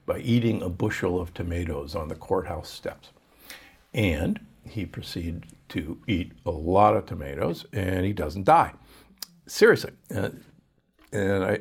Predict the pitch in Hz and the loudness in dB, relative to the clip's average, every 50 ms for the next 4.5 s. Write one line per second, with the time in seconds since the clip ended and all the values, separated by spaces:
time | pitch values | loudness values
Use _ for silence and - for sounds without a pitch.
0 | - - 101 - - - - - - - 87 - - - - - - 135 127 - | -2 -4 -4 -4 -4 -8 -12 -8 -6 -6 -6 -6 -8 -14 -14 -14 -12 -12 -14 -16
1 | - _ - - - - - - - 90 - - - - - - - - 120 117 | -18 _ -14 -12 -12 -12 -10 -8 -6 -4 -4 -4 -6 -8 -10 -12 -6 -2 -2 -2
2 | 110 - - - - - - - _ _ - 139 151 165 165 160 175 180 175 - | -2 -2 -6 -12 -20 -20 -20 -20 _ _ 4 6 6 8 8 6 6 6 4 0
3 | - 151 143 131 127 127 123 127 117 123 147 147 156 131 120 123 - - 143 160 | 0 4 6 8 8 8 8 8 8 8 8 6 4 2 2 2 2 2 2 2
4 | 165 160 - - - - - - - - | 2 0 -6 -8 -8 -10 -10 -12 -12 -12